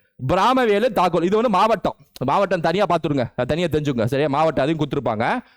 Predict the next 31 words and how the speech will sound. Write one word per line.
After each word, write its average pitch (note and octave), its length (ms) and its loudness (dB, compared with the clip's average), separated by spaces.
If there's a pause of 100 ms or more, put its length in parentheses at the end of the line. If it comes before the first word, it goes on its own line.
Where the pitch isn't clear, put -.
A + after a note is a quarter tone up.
(160)
ஓகேவா? E3 220 0
இதுக்கு F#3+ 180 0
என்ன A#3 200 2
ஷார்ட்கட்னா, F3 580 0 (400)
என்னடா D4+ 240 2
இந்த G3 180 0
ஆளு A3 480 0 (520)
கன் G#3 220 2
எடுத்துட்டு C#4 480 0
மகாராஜா A3+ 460 2
மாதிரி G#3 300 2
வரான்? F3 440 -2 (140)
இந்த E3+ 200 0
ஆளு D4+ 120 4
என்னடா C#4 240 0
கன் G3 280 0
எடுத்துட்டு A#3+ 300 0
மகாராஜா G#3 400 0
மாதிரி F3+ 220 0
வரான்? E3 280 0 (320)
இந்த D3+ 180 0
ஆளு A#3+ 540 2 (280)
கன் A#3+ 240 2
எடுத்துட்டு C#4 280 0
மகாராஜா A#3+ 460 0
மாதிரி A3+ 260 0
வரான்? G3+ 360 -2 (340)
போச்சு. G3+ 480 -2 (680)
பிரம்மா G3 440 2
வந்து F#3 180 -2
தண்டிக்க F#3+ 340 -2